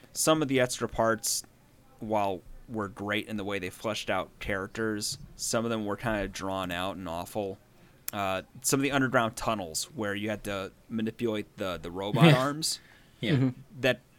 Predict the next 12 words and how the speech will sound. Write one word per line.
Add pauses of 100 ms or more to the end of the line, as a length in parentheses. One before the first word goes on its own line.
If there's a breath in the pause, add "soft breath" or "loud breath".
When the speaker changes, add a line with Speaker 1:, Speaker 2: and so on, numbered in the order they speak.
(140)
Speaker 1:
that
felt
like
it
took
forever, (160)
a-,
and,
and
it
wasn't, (500 soft breath)
like,